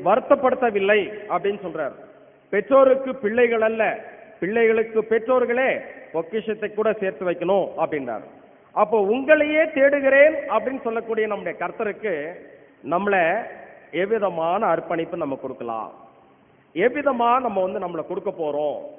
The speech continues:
அப்படின்றது தான் இந்த வசன பகுதியினுடைய கடைசி பாகத்துக்குள்ளாக நம்ம வந்திருக்கிறோம். அப்ப இந்த விஷயத்தை குறித்து நம்ம கவனிச்சு பார்க்கும்போது, "உங்களை தேடுகிறேன்"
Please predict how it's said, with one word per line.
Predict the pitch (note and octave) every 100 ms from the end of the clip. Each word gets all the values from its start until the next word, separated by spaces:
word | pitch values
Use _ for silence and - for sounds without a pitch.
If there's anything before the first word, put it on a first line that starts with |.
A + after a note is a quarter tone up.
| - -
அப்படின்றது | D#3 D#3+ F3+ D#3+ D3
தான் | - G3+ C3+ C#3+ - -
இந்த | E3 E3
வசன | D#3 D#3+ G#3
பகுதியினுடைய | F#3+ E3 D#3 C#3+ D3 G3 C#3 C3+ - -
கடைசி | D#3+ E3+ G3 G3 G3+ G3 F#3+
பாகத்துக்குள்ளாக | D3+ D#3+ D#3 D#3 D3+ D3+ D3
நம்ம | C3+ C3 A#2 F#2 -
வந்திருக்கிறோம். | B2 C#3+ C#3+ - G2 - - - _ _
அப்ப | - A3 B3
இந்த | A3
விஷயத்தை | G3 G3+ C#4+ -
குறித்து | C#4+ A3 A3 A#3+
நம்ம | A#3 G3
கவனிச்சு | E3 E3 G3 G#3 A3+
பார்க்கும்போது, | E3 F3 F3 F3+ D3+ C#3+ E3+ A#2 - - - - - _
"உங்களை | C3+ F#3+ A#3 G#3+ G#3 G3 A3+ D4+ D4 -
தேடுகிறேன்" | G3+ A3 G#3 E3 E3 F#3+ D#3+